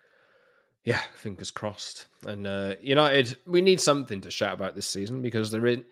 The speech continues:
ain't too much to shout about. So maybe a cup run would be quite welcome, but Newport or Eastleigh are awaiting in round four. Be a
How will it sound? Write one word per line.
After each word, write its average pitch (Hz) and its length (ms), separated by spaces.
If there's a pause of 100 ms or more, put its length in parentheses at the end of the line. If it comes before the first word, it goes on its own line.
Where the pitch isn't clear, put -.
(260)
ain't 147 240
too 123 160
much 110 320
to 101 60
shout 90 260
about. 104 280
So 120 100
maybe 120 260
a 107 40
cup - 320
run 104 280 (400)
would 143 140
be 131 80
quite 135 400 (140)
welcome, 139 600
but 123 240
Newport 120 420
or 107 260
Eastleigh 110 500 (680)
are 104 380
awaiting 107 540
in 101 180
round 95 320
four. 104 440 (260)
Be 110 80
a - 40